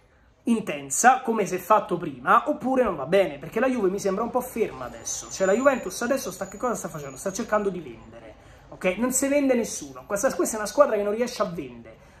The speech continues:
Arthur non si vende, Alexandro non si vende, Rabiot non si vende, troppa gente inutile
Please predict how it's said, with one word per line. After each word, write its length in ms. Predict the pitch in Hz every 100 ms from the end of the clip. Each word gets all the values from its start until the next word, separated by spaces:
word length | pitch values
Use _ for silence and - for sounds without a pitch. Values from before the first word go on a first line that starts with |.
| -
Arthur 720 | 277 302 - 269 269 262 262 - -
non 160 | 214
si 120 | 208
vende, 320 | 196 143 117 -
Alexandro 580 | 185 190 262 262 254 240
non 120 | 226
si 140 | -
vende, 240 | 202 135 -
Rabiot 480 | 175 170 247 277
non 140 | 262 240
si 160 | -
vende, 320 | 226 151 127 -
troppa 400 | 254 294 - 208
gente 480 | 170 220 254 247 208
inutile 680 | 214 269 269 254 254 254